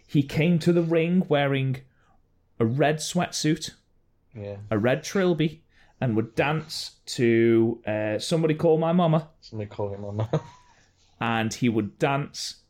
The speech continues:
Speaker 1: like an idiot on the way to the ring. And that's his gimmick.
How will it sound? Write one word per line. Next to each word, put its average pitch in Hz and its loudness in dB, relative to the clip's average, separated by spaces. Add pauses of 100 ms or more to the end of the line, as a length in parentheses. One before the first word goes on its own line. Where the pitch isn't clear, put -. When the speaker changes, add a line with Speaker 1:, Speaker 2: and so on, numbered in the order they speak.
(120)
Speaker 1:
like 113 -2
an 156 4
idiot 131 0 (120)
on 113 -2
the 104 0
way 98 0
to 113 -6
the 123 0
ring. 101 -2 (2500)
And 104 -2
that's - -6
his 113 -6
gimmick. - -2